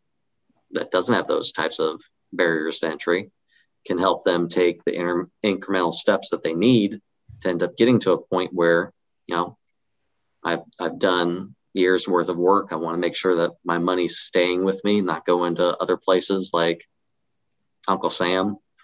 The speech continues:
<laughs> like, uh, wh-, where the courts tell them to. And, uh, if you interview somebody in my industry and you wanna get, um, if you want to sit down with them and, and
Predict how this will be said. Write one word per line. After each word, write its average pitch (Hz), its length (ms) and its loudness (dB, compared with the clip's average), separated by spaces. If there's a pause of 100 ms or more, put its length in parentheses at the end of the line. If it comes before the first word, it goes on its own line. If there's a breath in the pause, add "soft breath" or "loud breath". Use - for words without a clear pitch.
<laughs> - 340 -20
like, 85 240 2
uh, 85 180 4
wh-, 95 240 2
where 90 140 2
the 82 80 0
courts - 340 2
tell 95 220 4
them 95 120 0
to. 104 260 2 (760)
And, 85 520 -8 (520)
uh, 87 240 -6 (1040)
if 90 140 -2
you 95 440 0 (280)
interview 131 320 6
somebody 95 580 2 (200)
in 95 200 0
my 85 320 0
industry 90 520 -2
and 92 80 0
you 90 100 2
wanna 87 260 0
get, 92 240 2
um, 87 360 -4 (1000)
if - 100 -10
you 95 80 0
want 87 240 0
to 92 260 2
sit - 240 0
down 85 220 0
with 87 120 -2
them 101 240 2
and, 92 340 -2
and 85 300 -10